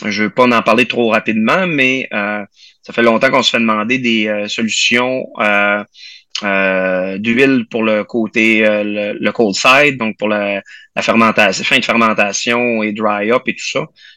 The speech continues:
Puis, ben, on a une, euh, quelque chose qui s'en vient qui est vraiment, vraiment excitant, différent de ce que les compétiteurs font. Donc, euh,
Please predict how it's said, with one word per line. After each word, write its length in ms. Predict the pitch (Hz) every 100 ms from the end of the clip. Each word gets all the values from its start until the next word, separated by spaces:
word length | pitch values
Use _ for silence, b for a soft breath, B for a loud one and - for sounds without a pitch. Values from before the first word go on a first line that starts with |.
| _
Puis, 180 | - 104
ben, 240 | 104 107 107
on 100 | 104
a 60 | 110
une, 180 | 110 107
euh, 320 | 104 101 101
quelque 220 | 104 107
chose 240 | - 113
qui 80 | -
s'en 180 | 107 101
vient 180 | 101 113
qui 180 | 101 98
est 20 |
vraiment, 300 | 98 107 107
vraiment 240 | 101 101
excitant, 440 | 107 - - 113 110
différent 520 | 107 - 117 107 110
de 180 | 110 104
ce 120 | -
que 80 | 113
les 100 | 101
compétiteurs 640 | 104 101 101 - 110 95
font. 320 | - 110 117 113
Donc, 400 | 104 101 - 98
euh, 180 | 101